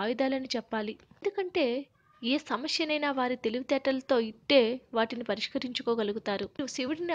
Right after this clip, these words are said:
ఆరాధిస్తే చాలా మంచి ఫలితాలనేవి కలుగుతాయి. తరువాత రాశి సింహరాశి. రాశి వారికి రవి అధిపతి. రాశి వారి యొక్క అదృష్ట సంఖ్య ఒకటి. వీరు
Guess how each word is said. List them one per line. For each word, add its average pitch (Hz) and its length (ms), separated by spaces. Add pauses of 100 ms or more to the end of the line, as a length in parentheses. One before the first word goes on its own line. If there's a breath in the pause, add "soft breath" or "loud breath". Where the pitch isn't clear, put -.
ఆరాధిస్తే 269 420
చాలా 254 300
మంచి 226 340
ఫలితాలనేవి 262 600
కలుగుతాయి. 214 460 (160)
తరువాత 349 320
రాశి 320 320
సింహరాశి. 220 640 (180)
రాశి 311 280
వారికి 339 320
రవి 254 260
అధిపతి. 226 420 (340)
రాశి 302 320
వారి 330 220
యొక్క 311 180
అదృష్ట 240 400
సంఖ్య 262 420
ఒకటి. 202 260 (140)
వీరు 302 120